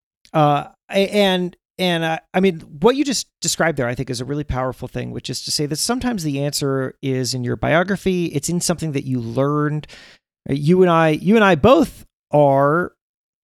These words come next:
doing something based on a thing that we learned ourselves, right? I described to you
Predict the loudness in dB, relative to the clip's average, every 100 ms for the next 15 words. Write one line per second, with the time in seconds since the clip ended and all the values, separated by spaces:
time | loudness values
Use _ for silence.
0 | _ _ _ -6 2 2 2 0 0 -2
1 | 0 -4 0 0 0 -4 -4 -2 -2 -4
2 | -4 -2 -2 -2 -2 -2 -4 -4 -4 -4
3 | -6 -8 -12 -14 -14 _ _ -4 0 2
4 | 2 0 0 0 0 -6 -8 -6 0 2
5 | 2 0